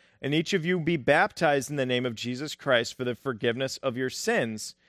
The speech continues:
and you will receive the gift of the Holy Spirit. For the promise is for you and your children and all who are far off, as many as the Lord our God will call to himself.' And with many other words, he solemnly testified and kept on exhorting them, saying,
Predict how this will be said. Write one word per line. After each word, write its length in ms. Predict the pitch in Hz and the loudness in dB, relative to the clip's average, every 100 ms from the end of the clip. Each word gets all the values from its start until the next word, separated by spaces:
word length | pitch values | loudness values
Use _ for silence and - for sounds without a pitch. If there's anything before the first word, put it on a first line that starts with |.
| _ _ - | _ _ -2
and 100 | 147 | 4
you 100 | 175 | 6
will 140 | 170 | 6
receive 480 | 170 - 147 143 135 | 4 -2 0 0 0
the 60 | |
gift 380 | 143 127 120 - | -2 4 2 2
of 60 | 127 | -4
the 100 | 139 | -2
Holy 260 | 120 110 | -2 -4
Spirit. 580 | 110 - 180 175 104 - _ _ _ - _ | -6 -4 0 0 0 -8 _ _ _ -20 _
For 80 | 160 | 0
the 80 | 180 | 0
promise 880 | - - 190 226 180 113 - - _ _ | -2 2 4 4 2 -2 -4 -14 _ _
is 160 | 139 - | -8 -4
for 140 | 175 | -4
you 260 | 156 175 208 | 4 4 4
and 80 | 220 | 0
your 80 | |
children 480 | 220 175 139 127 139 | 0 2 2 2 -2
and 100 | 139 - | -2 0
all 260 | 127 135 143 | 2 2 0
who 140 | 170 | 0
are 100 | 175 | 0
far 400 | - 131 120 - | 0 2 2 2
off, 360 | 151 135 - _ | 0 0 -4 _
as 160 | 131 120 | -6 -2
many 440 | 120 131 156 180 | 2 2 2 0
as 140 | 165 | 0
the 100 | 151 | 0
Lord 260 | 156 139 139 | 2 2 4
our 80 | 147 | 2
God 300 | 123 107 110 | 4 2 2
will 120 | 127 | -4
call 300 | - 110 107 | -4 -4 -4
to 120 | - | -6
himself.' 560 | 113 113 - 170 117 _ _ - - - _ - | -8 -6 2 2 2 _ _ -12 -12 -12 _ 2
And 120 | 165 | 4
with 160 | 170 | 4
many 320 | 170 190 214 220 | 4 4 4 4
other 240 | 185 185 | 4 4
words, 320 | 170 185 170 | 4 4 2
he 80 | 180 | -2
solemnly 560 | - 170 170 185 185 180 | 0 2 2 2 0 -4
testified 880 | - 147 202 - 170 165 131 113 | 0 2 2 -2 0 2 4 2
and 120 | 110 | -2
kept 360 | - 160 180 - | -2 0 0 0
on 300 | 151 151 156 | 0 2 2
exhorting 640 | 147 135 110 147 196 175 131 | -2 -8 0 2 2 0 -4
them, 120 | 117 | -4
saying, 440 | - 185 185 135 | -2 2 2 -2